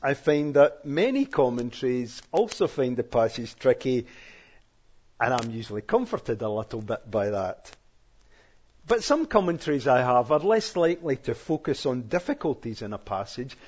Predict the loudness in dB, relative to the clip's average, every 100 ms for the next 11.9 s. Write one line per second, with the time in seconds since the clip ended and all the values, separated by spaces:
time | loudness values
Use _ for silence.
0 | -20 -2 0 2 4 2 2 0 0 2
1 | 0 2 4 4 4 -4 2 2 2 0
2 | 0 0 -4 -16 _ -10 -6 2 4 4
3 | 2 -6 -2 2 2 2 -2 -2 -2 0
4 | -2 -4 -6 -6 -8 -8 -6 -6 -8 -8
5 | -8 -4 -2 -2 -6 -12 -4 2 2 2
6 | -2 0 0 0 -2 -4 -6 -8 -14 -20
7 | -14 -8 -6 0 0 0 2 2 2 2
8 | 4 4 4 4 4 4 0 -4 -10 -6
9 | 0 0 0 -2 -4 0 0 -2 -6 -6
10 | -4 -2 -4 -6 -2 -2 -2 -4 -2 -4
11 | -4 0 0 2 0 0 -4 -10